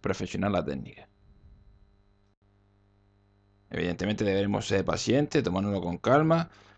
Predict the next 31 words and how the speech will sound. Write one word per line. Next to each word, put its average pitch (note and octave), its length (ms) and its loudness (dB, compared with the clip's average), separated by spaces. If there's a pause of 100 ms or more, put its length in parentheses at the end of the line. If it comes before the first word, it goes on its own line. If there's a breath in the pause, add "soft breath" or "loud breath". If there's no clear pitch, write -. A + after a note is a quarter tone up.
(200 soft breath)
eh, F#2 220 -2
usar A2 300 2
las G#2+ 120 4
medidas G2+ 200 4
de G2+ 80 4
protección F#2 480 0
necesarias. C#3 800 2
En D2+ 120 -4
mi E2+ 120 -2
caso G2+ 260 2
ahí G#2+ 140 4
no G#2 60 0
estoy G2 180 0
usando G2 320 0
el F2+ 60 0
otro F#2 200 2
guante, C3 580 2
cosa G#2 300 -2
que F#2 80 -2
debería, F2+ 380 2
yo G#2+ 100 0
ahora G2 140 0
me F2 80 -2
lo F#2 60 0
voy F2+ 100 0
a F2 60 -2
poner. G2+ 320 -2 (680 soft breath)
Porque F2 600 2
el F2 100 -4
cristal, G2+ 380 0
eh, F#2+ 400 2